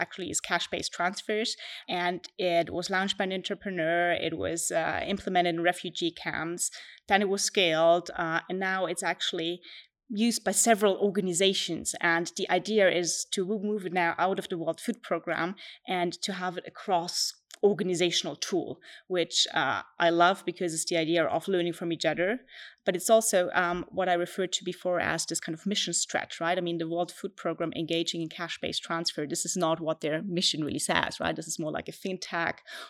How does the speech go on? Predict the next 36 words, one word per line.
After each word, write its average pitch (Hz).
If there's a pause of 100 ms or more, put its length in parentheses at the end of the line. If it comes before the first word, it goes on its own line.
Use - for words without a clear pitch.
or 165
a 160
development 151
bank. 127 (320)
So, 160
uh, -
fundamentally, 196 (640)
kind 202
of 190
<laughs> -
questioning 208
what 185
we 165
do. 147 (340)
Um, 160
I 165
mean, 156
when 170
we 180
had 175
the 156
panel 160
today, 151
Pradeep -
Kakatil -
from 160
aids, 156 (240)
from 175
unaids, 156
also 165
said 151
that 151 (540)
the 190
number 190
one 180
challenge, 175